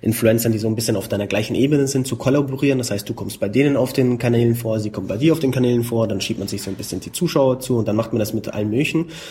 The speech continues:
und versucht halt so irgendwie in dem, in der Branche, in der Kategorie, in dem Bereich irgendwie bekannt zu werden. Und man muss aber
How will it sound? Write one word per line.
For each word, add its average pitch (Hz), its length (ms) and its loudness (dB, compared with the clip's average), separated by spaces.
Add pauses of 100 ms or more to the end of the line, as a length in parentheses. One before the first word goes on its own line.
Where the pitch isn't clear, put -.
(220)
und 127 200 4
versucht 135 460 0
halt 139 180 4
so 139 180 2
irgendwie 143 440 2
in 139 260 0
dem, 120 380 0
in 131 140 0
der 117 80 4
Branche, 143 440 2
in 123 140 0
der 117 80 0
Kategorie, 120 580 0
in 120 160 -2
dem 117 160 2
Bereich 113 420 0
irgendwie 117 220 -2
bekannt 139 320 -2
zu 185 140 -2
werden. 185 300 0 (440)
Und 139 380 2
man 123 100 4
muss 160 180 2
aber 143 520 0